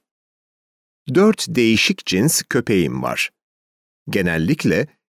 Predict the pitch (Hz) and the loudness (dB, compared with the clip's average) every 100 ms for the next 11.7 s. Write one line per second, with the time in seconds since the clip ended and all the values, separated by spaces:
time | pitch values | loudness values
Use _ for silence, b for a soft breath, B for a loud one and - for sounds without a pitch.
0 | _ _ - 139 151 160 160 185 156 135 | _ _ -2 2 4 4 4 2 2 0
1 | - 127 110 110 196 185 147 131 - 135 | 0 2 2 0 -2 -2 -2 -2 -2 -2
2 | 85 78 71 - 87 76 - - - _ | 0 0 -2 -2 0 0 -2 -6 -8 _
3 | _ _ _ _ _ _ _ - 180 208 | _ _ _ _ _ _ _ -4 0 2
4 | 202 80 104 151 _ - 90 123 113 123 | 2 2 0 -2 _ -4 0 2 2 2
5 | 117 113 113 - - 85 80 - 127 - | 2 2 0 -2 -2 0 0 -2 -2 -2
6 | - 78 58 - - 98 131 160 - 156 | -2 -2 -4 -8 -6 -4 -2 -6 -2 -2
7 | 107 - 82 80 156 180 b _ _ 123 | 0 -2 -4 0 0 -2 b _ _ -2
8 | 151 196 127 165 - 113 95 82 67 62 | 0 2 0 -2 -4 0 2 0 -2 -6
9 | 52 - - _ _ _ _ _ _ _ | -8 -8 -12 _ _ _ _ _ _ _
10 | _ - 104 92 92 - 104 80 87 82 | _ -4 0 0 0 0 -2 0 0 0
11 | 107 147 127 113 - 120 170 | 0 -2 -2 -2 0 -2 -2